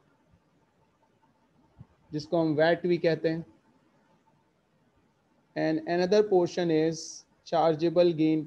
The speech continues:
tax, सीजीटी। ये पांच areas हमारे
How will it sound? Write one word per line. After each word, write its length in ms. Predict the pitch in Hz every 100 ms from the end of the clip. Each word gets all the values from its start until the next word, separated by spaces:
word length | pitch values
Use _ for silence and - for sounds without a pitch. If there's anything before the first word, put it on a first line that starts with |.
| 160
tax, 200 | 160 160 - - - _ _ _ _ _ _ _ _ _ _ _ _ _ _ _ _ _ _ _ _ _ _
सीजीटी। 560 | - 156 143 147 135 - _ _ _ _ _ _ _ _ _ _ _ _ _ _ _ _ _ _ _ _ - _ _ _ _ _ _ _ 175
ये 120 | 208
पांच 440 | 208 202 202 196
areas 400 | - 170 175 175
हमारे 420 | 170 151 147 190